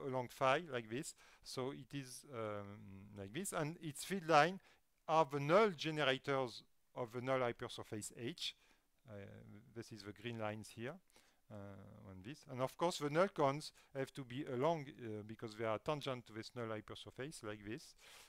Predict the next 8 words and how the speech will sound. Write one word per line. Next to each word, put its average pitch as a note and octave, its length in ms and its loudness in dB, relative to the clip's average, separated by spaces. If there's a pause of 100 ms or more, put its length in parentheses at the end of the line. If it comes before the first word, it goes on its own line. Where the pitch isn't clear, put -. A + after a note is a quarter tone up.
(120)
Okay, A2 240 -10 (460)
and C#3 200 0
the C#3+ 140 -2
psi F#3+ 560 10 (360)
is, F3+ 500 0
um, B2 500 4 (1800)
is B2 200 -6
the A#2+ 520 4